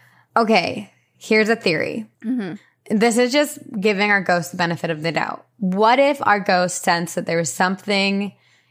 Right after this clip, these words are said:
Speaker 1: in Katie's home, something dark or something, like, I don't know, something not cool. And so our ghost tried to interfere with the playing of the podcast, but by accident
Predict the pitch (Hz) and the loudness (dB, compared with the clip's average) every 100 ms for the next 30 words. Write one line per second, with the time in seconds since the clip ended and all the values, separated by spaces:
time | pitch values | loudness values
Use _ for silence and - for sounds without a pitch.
0 | _ 214 196 196 196 - - 185 175 180 | _ 2 2 2 0 -2 -2 0 0 -2
1 | 165 - - 202 - - 180 220 269 247 | -2 -4 -8 -8 -6 -6 0 2 2 4
2 | 226 220 220 - 185 156 165 156 185 214 | 4 4 0 -2 -2 0 -2 -2 0 0
3 | 226 226 _ _ - 202 185 156 156 202 | 0 -2 _ _ -2 0 -2 -4 -4 -2
4 | 240 226 - - 185 165 185 - _ 214 | 0 0 -2 -6 -2 -2 -4 -10 _ -2
5 | 214 220 220 208 247 233 226 - - - | 0 4 2 4 2 2 -2 -12 -20 -20
6 | - _ - 240 226 233 226 220 220 214 | -20 _ 0 2 2 0 0 0 0 2
7 | 208 208 - 202 - 208 202 190 190 170 | 0 -2 -6 -4 -2 0 0 -2 -4 0
8 | 208 202 202 185 180 - - - - _ | 0 0 0 0 0 -6 -16 -20 -20 _
9 | 202 220 - - 214 - 214 226 - 214 | 0 0 2 0 0 2 2 2 -2 0
10 | 208 196 | 2 0